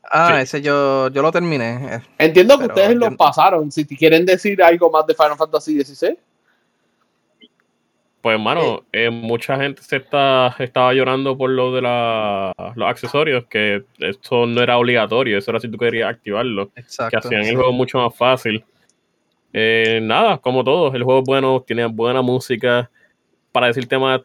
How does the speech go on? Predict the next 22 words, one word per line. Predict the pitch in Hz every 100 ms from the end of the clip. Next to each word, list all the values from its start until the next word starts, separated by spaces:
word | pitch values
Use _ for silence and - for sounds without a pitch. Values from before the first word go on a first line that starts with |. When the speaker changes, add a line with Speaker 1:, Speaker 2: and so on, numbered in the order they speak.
| _
Speaker 2:
tengo | 123
el | 120
soundtrack | 139 131 131 127
ya | 123
en | 123
mi | 123
iTunes | 120 123 123 120 117 -
y |
lo | 113
tengo | 110 107 113
en | 113
el |
celular. | 117 120 117 110 117 117 _ _ _ _ - _
Eh, | 110 107 104 101 95 _ _ -
as-, | 110 113 - _ _ _ _ _ _ _ _ _ _ _ -
el | 180
que | 185
está | 156 175
llorando | 175 175
es | 170
porque | 151 123
quiere. | 113 101